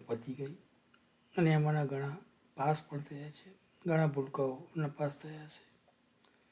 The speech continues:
જો પાસ થયા છે ને ઉપલા ધોરણમાં ગયા છે,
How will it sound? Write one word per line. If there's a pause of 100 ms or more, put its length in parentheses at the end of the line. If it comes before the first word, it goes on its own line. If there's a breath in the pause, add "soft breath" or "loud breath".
(540 soft breath)
જો
પાસ
થયા
છે
ને
ઉપલા
ધોરણમાં
ગયા
છે,